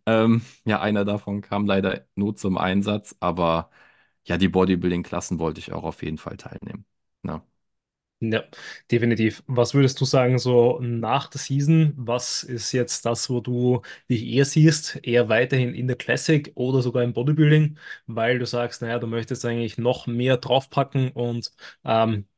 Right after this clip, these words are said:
Speaker 2: der, der Unterschied um die Leute, die sich vielleicht, ja, den Unterschied nicht so, denen nicht so bewusst ist, ähm, grundsätzlich sind ja Bodybuilding, also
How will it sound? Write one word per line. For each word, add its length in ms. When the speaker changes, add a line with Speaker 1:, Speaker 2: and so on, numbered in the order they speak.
Speaker 2:
der, 380
der 160
Unterschied 400
um 160
die 80
Leute, 300
die 120
sich 160
vielleicht, 320
ja, 100
den 220
Unterschied 400
nicht 180
so, 360
denen 200
nicht 140
so 60
bewusst 360
ist, 320
ähm, 420
grundsätzlich 640
sind 140
ja 260
Bodybuilding, 640
also 340